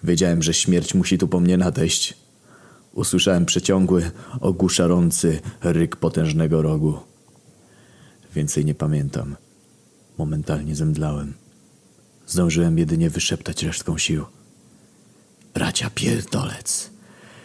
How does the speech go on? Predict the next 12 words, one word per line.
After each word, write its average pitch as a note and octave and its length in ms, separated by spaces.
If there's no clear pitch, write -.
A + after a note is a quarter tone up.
jak - 320
ja B2+ 220
ich, - 340
kurwa, C3 580
nienawidzę!” A2+ 720
Ocknąłem E2+ 580
się F2 160
na E2+ 120
tym F#2 160
samym F2+ 360
polu, D#2+ 400
nagi, E2+ 460